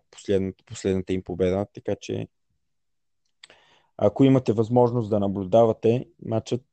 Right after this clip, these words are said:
не е за изпускане този уикенд, събота вечер.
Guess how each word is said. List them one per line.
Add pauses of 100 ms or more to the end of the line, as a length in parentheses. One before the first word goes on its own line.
(100)
не
е
за
изпускане (100)
този
уикенд, (640)
събота
вечер.